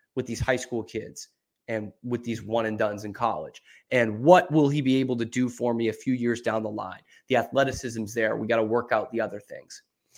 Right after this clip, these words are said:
He has brilliant athleticism. He's also a great basketball player. He is a very mature offensive player. He doesn't need to learn a lot of the things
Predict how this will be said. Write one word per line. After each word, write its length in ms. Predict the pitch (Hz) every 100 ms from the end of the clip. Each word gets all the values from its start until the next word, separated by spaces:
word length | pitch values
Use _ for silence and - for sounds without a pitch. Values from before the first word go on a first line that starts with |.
| - _
He 320 | - - 160
has 200 | 156 131 -
brilliant 380 | 123 135 127
athleticism. 560 | 113 - 110 104 110 117
He's 140 | 110
also 280 | 107 107 113
a 40 | 101
great 340 | 101 113 110
basketball 560 | 107 107 - - 104 -
player. 320 | - - - - _ _
He 120 | 131
is 140 | 127 113
a 120 | 98 - 123
very 320 | 131 135 117
mature 460 | 113 - 135 117
offensive 540 | 107 107 - 107 107 -
player. 360 | - 117 104 - - _
He 240 | - 147
doesn't 380 | 139 143 139 131
need 260 | 127 135 131
to 100 | 127
learn 440 | 113 127 156 147
a 60 | 123
lot 260 | 113 120 123
of 100 | 113
the 80 |
things 560 | 110 170 147 107 104 -